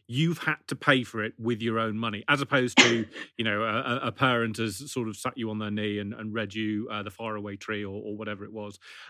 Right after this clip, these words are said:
Speaker 1: Um, but I always, I always find it interesting if there is a book that you've gone out with your pocket money and said, "I am gonna spend this money on a book."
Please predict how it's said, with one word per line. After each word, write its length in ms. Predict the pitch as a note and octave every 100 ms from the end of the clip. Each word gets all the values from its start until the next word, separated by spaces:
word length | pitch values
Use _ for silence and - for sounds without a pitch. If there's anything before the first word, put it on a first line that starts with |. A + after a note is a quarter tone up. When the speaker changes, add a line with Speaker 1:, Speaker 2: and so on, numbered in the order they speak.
| -
Speaker 1:
Um, 240 | B2 B2 C#3+
but 200 | A2 D3
I 100 | C#3+
always, 220 | D#3 D#3+
I 20 |
always 220 | F3 C#3+ D3+
find 180 | C#3+
it 60 | D#3
interesting 380 | C#3 C3+ - B2+
if 120 | B2
there 140 | C3+
is 100 | B2
a 60 | A2
book 340 | G2+ B2+ B2
that 100 | -
you've 380 | B2+ B2+ B2 G#2 - - -
gone 220 | A2+ E3 E3
out 260 | B2 A#2+
with 240 | B2 D3 D3+
your 140 | D3
pocket 400 | - C#3+ - A#2+
money 260 | G#2+ G#2 G#2
and 120 | G#2
said, 280 | - A2+ G#2+
"I 160 | B2 B2+
am 100 | A#2+
gonna 180 | A#2 A2 - -
spend 320 | - C#3+ B2
this 120 | G#2+
money 280 | G#2+ G#2 A#2
on 120 | A2+
a 60 | G#2
book." 340 | G2+ G2+ -